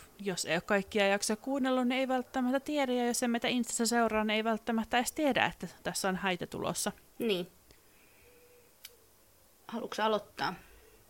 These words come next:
Speaker 1: No, mä voin aloittaa. No siis joo, me mentiin mun kihlattuni kanssa. Siis mä inhoon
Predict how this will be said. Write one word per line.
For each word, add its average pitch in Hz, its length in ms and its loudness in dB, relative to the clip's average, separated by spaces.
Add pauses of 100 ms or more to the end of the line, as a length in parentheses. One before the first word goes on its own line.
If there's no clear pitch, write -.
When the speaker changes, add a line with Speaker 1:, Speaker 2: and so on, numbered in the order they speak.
(360)
Speaker 1:
No, 302 160 -4 (100)
mä 262 180 -2
voin 233 200 -4
aloittaa. 196 560 -4 (1160)
No 262 120 0 (380)
siis - 340 -6
joo, 185 380 2 (440)
me 254 100 2
mentiin 208 640 -2 (380)
mun 202 400 -4 (300)
kihlattuni 240 680 -2
kanssa. 254 460 2
Siis 220 140 -2
mä 190 100 -2
inhoon 170 540 0